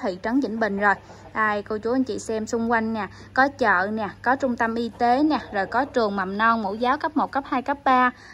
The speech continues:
rồi, à, văn phòng công chứng, ngân hàng là có đầy đủ luôn. Mình đi chỉ có sáu phút thôi. Còn từ ở đây mà cô chú anh chị đi về tới bến xe miền Tây của thành phố Hồ Chí Minh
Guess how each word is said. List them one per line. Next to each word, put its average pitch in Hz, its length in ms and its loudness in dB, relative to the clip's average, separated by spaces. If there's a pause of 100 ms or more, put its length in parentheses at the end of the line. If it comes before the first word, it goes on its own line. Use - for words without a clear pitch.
rồi, 202 340 4
à, 196 100 2
văn 240 200 0
phòng 208 180 -2
công 240 200 0
chứng, 269 260 4
ngân 262 200 2
hàng 208 200 -2
là 185 120 -4
có 247 200 -2
đầy 233 160 -2
đủ 185 200 -4
luôn. 269 180 4 (120)
Mình 190 180 -6
đi 208 120 -4
chỉ 202 160 -10
có 247 200 -6
sáu 247 260 -6
phút 302 240 -6
thôi. 247 200 2 (1300)
Còn 233 180 4
từ 233 180 4
ở 214 140 4
đây 269 200 2
mà 240 160 2
cô 247 180 -4
chú 262 140 -2
anh 285 200 0
chị 190 200 -4
đi 240 160 -4
về 214 200 -2
tới 247 180 -4
bến 262 260 0
xe 254 200 -2
miền 220 220 -2
Tây 226 200 0
của 247 140 -2
thành 226 160 -6
phố 262 180 -2
Hồ 220 140 -2
Chí 269 200 -6
Minh 269 260 4